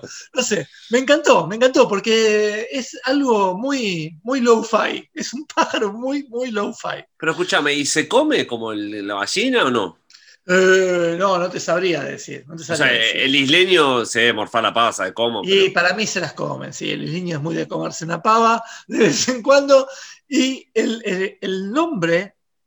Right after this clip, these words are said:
Speaker 2: de científico de la pava de monte, ¿sabes cómo es?
Speaker 1: ¿Cómo?
Speaker 2: Es, es, parece una, una banda indie del noventa y tres.
Speaker 1: <laughs> A ver.
Speaker 2: Pene-, Penélope Obscura.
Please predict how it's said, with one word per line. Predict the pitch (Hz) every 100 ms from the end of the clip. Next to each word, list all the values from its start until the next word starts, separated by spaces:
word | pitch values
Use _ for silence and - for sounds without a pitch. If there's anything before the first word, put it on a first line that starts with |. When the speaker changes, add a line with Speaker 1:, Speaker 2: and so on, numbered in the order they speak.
| _
Speaker 2:
de | 143 170 165 170 -
científico | - 185 165 - 427 - 156 180 170 190 _ _ _ -
de | 151
la | 147
pava | 202 214 175
de | 170
monte, | 208 165 156 170 202 -
¿sabes | - 247 240
cómo | 175 156
es? | 220 226 - _ _ -
Speaker 1:
¿Cómo? | 123 104 120 _ _ _ _ -
Speaker 2:
Es, | 226 277
es, | 294 240 -
parece | 202 294 - 262
una, | 196 175 165 160 - - -
una | 240 214
banda | 214 226 226 190
indie | 214 233 208 196 180
del | 196
noventa | - 180 180 180
y | 196
tres. | 180 170 - -
Speaker 1:
<laughs> | -
A | - 123 117
ver. | 120 - -
Speaker 2:
Pene-, | 208 196 262 - - _ _ -
Penélope | 202 254 285 262 254 220 226 - -
Obscura. | 180 - - - - 180 - 131 -